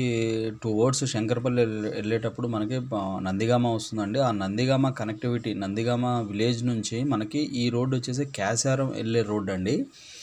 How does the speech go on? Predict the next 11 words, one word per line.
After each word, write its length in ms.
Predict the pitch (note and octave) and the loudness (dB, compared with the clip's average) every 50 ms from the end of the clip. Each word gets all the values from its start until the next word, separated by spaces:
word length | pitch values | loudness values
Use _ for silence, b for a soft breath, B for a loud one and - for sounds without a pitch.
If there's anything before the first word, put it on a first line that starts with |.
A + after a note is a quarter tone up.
| B B B B B - - | B B B B B -4 0
So, 80 | C3 | 2
ఈ 120 | C3 A#2+ A2 | 2 2 2
కేసారం 540 | - G2+ G2 G#2+ A#2+ - C3 B2+ B2+ C3 | 2 2 2 4 4 4 2 4 4 4
వెళ్ళే 240 | B2+ B2 A#2 A#2 A#2 | 2 4 4 4 4
రోడ్లో 460 | G#2+ G#2+ A2 G#2+ G2+ G#2+ A2 B2 C3+ | 6 6 4 2 2 2 0 0 2
మనకి, 680 | C3 A#2+ G#2+ G#2 A2+ G#2+ - D3 D3+ D#3 D#3 D#3 - - - - | 2 2 2 0 0 -2 0 0 2 2 2 2 0 -4 -10 -10
ఆ, 120 | G#2+ A2+ G#2 G2+ G2+ G2 F#2+ F#2+ F#2+ G2 G2 G2 - - | -6 -4 -4 -2 -4 -4 -4 -4 -6 -6 -8 -10 -12 -12
ఈ 140 | - A2 A2 | -8 -6 -6
రోడ్డు 340 | G2+ F#2+ G#2+ B2+ D3 D3 D3+ | -4 0 2 2 4 2 2
ఫేసింగ్ 440 | - - C#3+ C3+ C3+ - C3+ B2+ A#2+ - | 0 2 2 2 2 2 2 0 0 0
ప్రాజెక్టే 640 | A2 G#2+ A2 A2 A#2 A2+ - - - C#3 D3 C3 | 0 0 0 0 0 -2 -4 -4 -4 -4 -4 -4